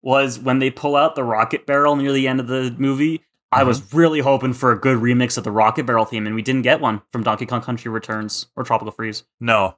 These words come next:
Speaker 2: no. And, and there apparently were a couple Donkey Kong Country songs that have been scored that got cut,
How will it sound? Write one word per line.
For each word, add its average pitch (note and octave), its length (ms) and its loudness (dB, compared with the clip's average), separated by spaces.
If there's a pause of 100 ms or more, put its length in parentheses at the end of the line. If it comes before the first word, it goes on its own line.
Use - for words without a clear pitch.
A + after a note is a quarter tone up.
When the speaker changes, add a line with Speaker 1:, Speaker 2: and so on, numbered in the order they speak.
Speaker 2:
no. G#2 280 0
And, C#3+ 260 0
and D3 140 0
there E3 180 2
apparently E3+ 520 -2
were C#3+ 460 0
a B2+ 80 0
couple C3 480 0
Donkey A2+ 520 0
Kong A#2 200 -2
Country A2+ 440 -6
songs A2 420 0
that A2 80 -2
have G2+ 120 -8
been G2+ 140 -12
scored G2 460 -6
that G#2 140 -8
got E2+ 240 -10
cut, - 420 -4